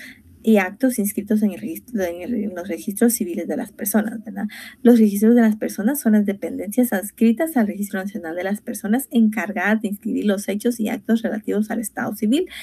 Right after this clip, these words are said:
capacidad civil y demás actos de identificación de las personas desde su nacimiento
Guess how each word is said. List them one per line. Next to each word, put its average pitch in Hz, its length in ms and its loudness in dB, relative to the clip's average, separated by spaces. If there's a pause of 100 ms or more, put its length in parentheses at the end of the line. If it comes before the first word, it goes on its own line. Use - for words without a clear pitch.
(180)
capacidad 220 500 2
civil 262 340 2
y 294 60 4
demás 202 360 0
actos 214 280 2
de 214 80 6
identificación 202 600 -4
de 196 80 -2
las 196 140 -8
personas 226 480 0
desde 202 260 2
su 196 120 -8
nacimiento 226 580 -2